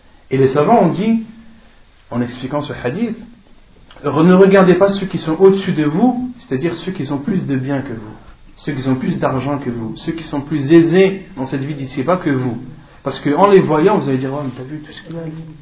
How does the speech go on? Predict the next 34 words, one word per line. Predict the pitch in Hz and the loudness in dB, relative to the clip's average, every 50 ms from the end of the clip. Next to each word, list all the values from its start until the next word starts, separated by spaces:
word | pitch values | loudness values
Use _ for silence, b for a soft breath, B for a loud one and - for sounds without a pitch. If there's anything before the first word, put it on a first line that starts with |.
| 143 139 - - - | -20 -20 -20 -20 -14
Il | 139 131 | -8 -6
a | |
une | 127 120 | -4 -4
grande | 123 127 127 120 | -4 -4 -6 -6
villa, | 123 127 120 120 120 123 127 131 131 131 131 123 | -6 -6 -6 -6 -6 -6 -4 -4 -4 -4 -6 -6
il | 120 | -8
a | 117 | -10
ci, | 107 - 101 - 135 143 | -12 -14 -16 -16 -16 -16
il | 143 143 | -16 -16
a | 131 | -18
ci, | - - 147 | -18 -16 -16
et | 156 - - - - - 120 | -18 -18 -18 -20 -18 -8 -4
moi | 123 135 139 | -2 0 0
j'ai | 135 131 131 | 2 0 0
rien. » | 120 117 117 113 113 - - - - - _ - - - - - - - b b b b b b b b b b b b b - - | 0 -2 -4 -6 -8 -10 -14 -20 -20 -20 _ -20 -20 -20 -20 -20 -20 -20 b b b b b b b b b b b b b -10 -4
Mais | 127 147 143 139 | 0 0 2 2
par | 143 - - - | 2 0 0 2
contre, | 202 196 160 135 | 0 2 2 4
regardez | 147 165 160 160 143 147 160 180 | 4 4 4 4 2 2 2 0
ceux | 180 - 147 | -2 -4 -8
qui | - - 127 | -10 -10 -12
sont | - 127 123 | -12 -8 -8
en | 147 151 | -6 -8
dessous | 147 147 - | -8 -8 -8
de | 127 131 | -8 -8
vous, | 123 123 120 127 | -6 -6 -4 -4
regardez | 143 147 156 151 151 147 | -4 -2 -2 -4 -4 -6
ceux | 143 - 127 | -8 -8 -12
qui | - | -12
sont | - 139 123 | -8 -10 -10
plus | 117 - 170 - | -8 -8 -8 -6
pauvres | - 175 160 135 123 120 | -4 -4 -4 -4 -4 -8
que | 117 - 120 | -8 -10 -10
vous, | 113 113 110 113 | -10 -10 -12 -12